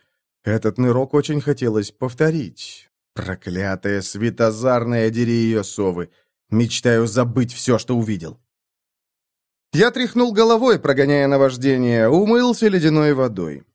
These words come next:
Древо очень помогло, можно сказать, вылечило, и я больше не чувствовал себя старой развалиной после беспробудной пьянки. Элфи нашлась у распахнутого окна. Она сидела на подоконнике, свесив вниз одну ногу, щёлкала ножом и изучала город.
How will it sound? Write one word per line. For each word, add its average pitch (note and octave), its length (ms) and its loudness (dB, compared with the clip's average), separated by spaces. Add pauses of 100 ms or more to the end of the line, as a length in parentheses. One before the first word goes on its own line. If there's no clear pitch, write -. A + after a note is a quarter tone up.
Древо F#3+ 480 4
очень F#3+ 360 2
помогло, F3+ 720 2
можно A2+ 360 0
сказать, A#2 380 0
вылечило, A#2 640 -2
и A2 160 0
я E3 140 4
больше E3+ 320 -2
не F#3+ 140 0
чувствовал D3+ 520 0
себя B2 280 0
старой A#2 340 2
развалиной B2 580 0
после A#2 320 -2
беспробудной G#2+ 720 -2
пьянки. F2+ 640 -4 (480)
Элфи G#3+ 460 2
нашлась F#3 480 0
у E3+ 60 -2
распахнутого C3 800 0
окна. F2 480 -8 (280)
Она A2+ 220 2
сидела A2+ 400 0
на A2+ 140 -2
подоконнике, A#2+ 760 0
свесив B2 420 -2
вниз A2+ 420 -4
одну A#2 280 -2
ногу, A2 480 -4
щёлкала E3+ 560 0
ножом D#3+ 400 0
и E3 80 2
изучала A#2+ 460 0
город. F2+ 440 -4